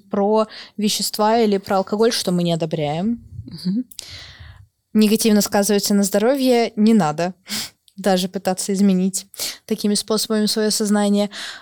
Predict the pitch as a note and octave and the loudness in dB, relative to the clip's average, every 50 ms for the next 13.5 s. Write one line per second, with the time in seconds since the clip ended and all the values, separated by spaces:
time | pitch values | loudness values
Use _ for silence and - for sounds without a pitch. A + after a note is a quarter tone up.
0 | - - - G#3+ G#3 G#3 G#3 G#3 G#3 G#3 G#3 G3+ G3+ G#3 G#3 G#3 - - _ _ | -12 -6 -2 0 2 2 2 2 2 2 2 2 2 2 2 0 -4 -8 _ _
1 | _ _ _ _ _ _ _ _ _ _ - A#3 A3+ A3+ A#3+ A#3+ C#4 C4 C4+ B3+ | _ _ _ _ _ _ _ _ _ _ 2 4 6 6 4 4 2 2 2 4
2 | A#3+ A3+ A3 - - A3 - - G#3+ G#3+ G3+ G#3+ G3+ G3+ G3+ G#3 - - - - | 4 4 4 2 -2 -4 -2 0 0 0 2 2 2 0 0 -2 -2 -4 -4 -4
3 | - A3+ G#3+ A3 A3 A3 G#3+ G#3 A3 - _ _ _ _ _ _ _ _ _ _ | -2 0 0 2 2 2 0 0 -2 -6 _ _ _ _ _ _ _ _ _ _
4 | _ _ - - A3+ G#3+ - - A3+ A#3+ D#4+ - - - - B3+ A3+ G#3 - _ | _ _ -2 -2 -2 -2 0 -2 0 0 0 -2 -4 -4 -2 0 0 0 -2 _
5 | _ _ _ _ - G#3 G3 G3+ A3+ A#3 A3 A3 A3 - - - - - A3+ _ | _ _ _ _ -6 -4 0 2 4 4 4 4 2 0 -4 -4 -6 -8 -10 _
6 | _ _ _ _ _ _ - - G#3+ A3 - A3+ A3 A3 A3 - G#3+ G3 G3 G3 | _ _ _ _ _ _ -6 -6 -4 -2 0 0 0 0 0 -2 -2 -2 -2 -2
7 | - _ _ _ _ _ _ _ _ _ _ - - - - - A3+ G3 F3+ G#3 | -4 _ _ _ _ _ _ _ _ _ _ -14 -10 -6 -2 -2 -2 0 0 0
8 | B3 E4+ G4+ - - C#4 B3 - - B3+ A3+ G#3+ - - - G#3+ - - - G#3 | 2 0 0 0 0 -2 -2 0 0 0 0 0 -2 -4 -6 -6 -8 -6 -4 -4
9 | G#3 G3 G#3+ G3+ G3+ G3+ - - - F#3+ G3 A#3 - _ _ _ - - - - | -2 0 0 0 0 0 -2 -4 -4 -4 -4 -6 -10 _ _ _ -20 -20 -20 -20
10 | - - - _ - - G3+ - G#3 G#3 G#3 G3+ - - A#3+ A3 G#3 G3+ G#3 G3 | -20 -20 -20 _ -8 -6 -2 0 2 2 2 0 -2 0 0 0 2 2 0 0
11 | G3 F#3+ - G3+ - - - G3 F#3+ G3+ G3 G3 F#3+ F#3+ F#3+ - - - G#3 G3+ | -2 -2 -4 -4 -4 -4 -4 -2 0 0 2 2 2 0 -2 -2 0 0 0 2
12 | G3+ G3 F#3+ F#3+ F#3+ - G3+ F#3+ G3 G3 F#3+ - F#3+ - - - - G#3 G3+ G#3 | 2 0 0 0 -2 -2 -2 0 0 -2 -2 -4 -4 -8 -8 -6 -4 -2 -2 0
13 | G3+ G#3 G#3 G3+ G3 G3+ - G3+ F#3+ F#3+ | 0 2 2 0 0 0 0 -2 -2 -2